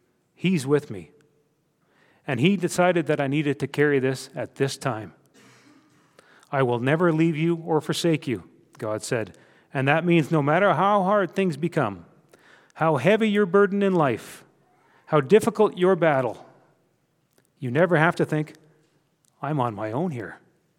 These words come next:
No. He has promised he will not abandon you. He'll carry you along with the burdens you carry.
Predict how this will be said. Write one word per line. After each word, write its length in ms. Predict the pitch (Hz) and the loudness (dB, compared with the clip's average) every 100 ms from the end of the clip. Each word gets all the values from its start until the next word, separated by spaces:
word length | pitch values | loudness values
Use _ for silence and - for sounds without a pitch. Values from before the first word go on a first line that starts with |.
| _ _ _ _ _ | _ _ _ _ _
No. 300 | 131 117 101 - _ _ _ _ _ _ _ _ _ _ - | -4 -2 -4 -10 _ _ _ _ _ _ _ _ _ _ 0
He 120 | 196 | 6
has 180 | 214 - | 6 6
promised 400 | 190 202 202 - | 2 4 2 2
he 100 | 180 | 4
will 200 | 185 185 | 6 6
not 160 | 180 | 4
abandon 420 | 143 135 127 120 | 2 2 2 0
you. 220 | 113 110 - _ _ _ _ _ | -4 -6 -10 _ _ _ _ _
He'll 180 | - 156 | 2 2
carry 320 | - 185 190 | 4 4 4
you 100 | 185 | 4
along 360 | 170 165 180 175 | 4 2 2 0
with 140 | 147 | -2
the 60 | 135 | -2
burdens 460 | 120 151 156 139 | 2 0 0 -4
you 100 | 147 | -4
carry. 480 | 151 147 139 113 92 | -2 0 0 0 -6